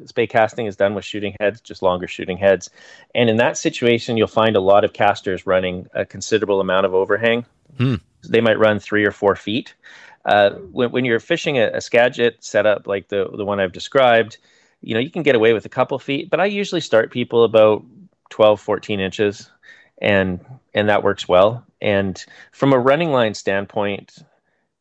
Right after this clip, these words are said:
Speaker 1: everything we do is mono. I will take that sticky
Speaker 2: Yeah.
Speaker 1: plastic coated
Speaker 2: Yep.
Speaker 1: running line off of your reel as quick as I can and replace it with mono. Uh,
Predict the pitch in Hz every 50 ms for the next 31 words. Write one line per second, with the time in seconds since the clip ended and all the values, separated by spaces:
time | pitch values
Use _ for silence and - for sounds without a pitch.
0 | _ - - 131 127 117 131 120 - 123 117 113 110 104 90 107 98 98 95 80
1 | 87 87 85 87 90 92 101 95 92 _ _ _ _ _ _ _ _ - - 98
2 | 107 113 104 92 - - - 104 101 - - 104 98 - - - - - - 98
3 | - - 107 95 92 92 82 - 92 82 78 71 - 107 113 110 - - 110 95
4 | - - - 101 101 101 98 95 90 87 85 87 85 80 76 - - 110 110 104
5 | 107 107 104 104 101 98 - - 107 107 104 - - 107 98 98 101 95 92 95
6 | 98 98 92 87 - - - 101 - 104 92 98 90 - - 95 90 90 92 90
7 | - - - 90 87 87 - - 95 92 87 - - - 101 - 101 95 95 98
8 | 104 101 98 98 _ - - - - - - - _ - - 98 95 95